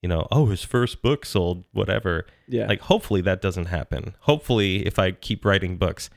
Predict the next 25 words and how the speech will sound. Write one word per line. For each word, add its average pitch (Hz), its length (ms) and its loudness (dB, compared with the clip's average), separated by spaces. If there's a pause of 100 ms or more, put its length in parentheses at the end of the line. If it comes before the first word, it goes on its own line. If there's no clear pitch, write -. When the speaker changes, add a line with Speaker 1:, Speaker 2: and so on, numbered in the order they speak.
(280)
Speaker 1:
the 98 140 0
third 107 420 2
or 92 60 2
the 92 100 -4
fifth - 320 -4
one 78 400 -2 (280)
will 107 180 4
sell - 300 -2
ten 80 280 -4
thousand - 460 -8
or - 80 -12
Speaker 2:
Sure. - 180 0
Speaker 1:
twenty - 160 -2
thousand. - 480 -6
Speaker 2:
Yeah. 107 220 -2 (560)
Speaker 1:
Because 117 560 0 (440)
otherwise, 107 800 2 (720)
I 110 120 4
would, 107 240 0 (100)
I 104 120 6
would 107 140 2
be 110 100 6
defeating 110 500 2
the 101 140 2
odds. 82 600 -4